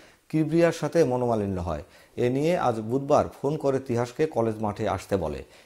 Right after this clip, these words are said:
ক্লাস শেষ করে মাঠে অবস্থান করছিল তিহাস। এ সময় কিবরিয়া ও তার বন্ধু নিউ ডিগ্রি কলেজের ছাত্র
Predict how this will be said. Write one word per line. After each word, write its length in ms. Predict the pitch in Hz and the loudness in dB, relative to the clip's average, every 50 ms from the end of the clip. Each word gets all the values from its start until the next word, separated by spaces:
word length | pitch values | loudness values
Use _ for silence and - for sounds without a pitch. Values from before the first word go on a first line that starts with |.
| _ - | _ -2
ক্লাস 240 | - 120 123 127 127 - - | 2 4 4 4 2 -2 -4
শেষ 160 | 131 127 127 | -4 -4 -4
করে 280 | - - 143 151 170 170 | -2 -2 2 2 2 2
মাঠে 320 | 147 127 117 110 - 131 | 2 0 -4 -4 -2 -2
অবস্থান 360 | 120 110 107 110 - - 107 | -2 -2 -2 -4 -4 -6 -6
করছিল 420 | 101 - 101 95 - - 127 139 151 | -4 -4 -6 -8 -6 -6 -4 -4 -4
তিহাস। 340 | 151 - 95 85 69 64 - - _ _ - - - _ - | -4 -4 -6 -6 -8 -10 -12 -18 _ _ -20 -20 -12 _ -4
এ 80 | 127 | -4
সময় 240 | 120 - 147 151 151 | -2 0 0 0 0
কিবরিয়া 520 | 147 - 135 131 120 127 139 151 160 170 | 0 -2 -4 -2 0 2 2 4 4 4
ও 120 | 160 135 123 | 4 2 2
তার 180 | 123 - 120 | 2 2 2
বন্ধু 440 | 113 107 117 135 135 123 131 98 90 - - - - - _ - | 2 2 -2 -2 -2 -2 -2 -4 -4 -6 -18 -20 -20 -20 _ -6
নিউ 180 | 117 127 147 156 | -2 0 0 0
ডিগ্রি 260 | 147 135 131 127 131 | 0 -2 -2 -4 -2
কলেজের 360 | 127 127 123 123 117 120 110 | 0 2 2 4 4 2 0
ছাত্র 440 | - - 107 107 - 123 143 156 165 | 0 -2 -6 -4 0 2 2 2 2